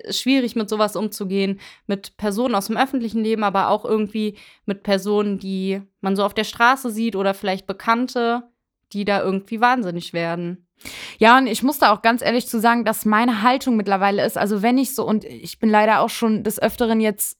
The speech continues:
Speaker 2: Leuten begegnet, die einfach in meinen Augen eine schwierige Haltung zu Corona haben, dann ist, äh, dann bin ich aber auch eher so geneigt, dass ich es schon leid bin. Dass ich denke, fängst du jetzt an,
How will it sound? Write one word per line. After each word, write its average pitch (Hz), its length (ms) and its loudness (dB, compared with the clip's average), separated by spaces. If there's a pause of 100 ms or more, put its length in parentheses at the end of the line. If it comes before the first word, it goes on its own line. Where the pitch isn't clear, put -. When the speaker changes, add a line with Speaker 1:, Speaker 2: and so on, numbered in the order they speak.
(120)
Speaker 2:
Leuten 214 460 4
begegnet, 226 460 0
die 226 120 0
einfach 214 460 0 (140)
in 214 160 2
meinen 214 220 2
Augen 214 240 2
eine 202 100 0
schwierige 196 680 0 (800)
Haltung 349 440 4
zu - 140 -2
Corona 277 500 2
haben, 262 640 4 (360)
dann 233 220 0
ist, - 240 -6 (360)
äh, 202 60 -18 (300)
dann 226 160 0
bin 254 120 2
ich 254 120 0
aber 220 160 4
auch 214 140 0
eher 226 200 4
so 226 120 -4
geneigt, 233 340 0
dass - 160 -6
ich - 160 -6
es - 140 -6
schon 233 140 2
leid 247 420 2
bin. 160 300 -4 (520)
Dass 220 160 0
ich 214 140 -2
denke, 233 380 -2 (220)
fängst 254 360 -4
du - 20 0
jetzt 214 240 -4
an, 220 240 -2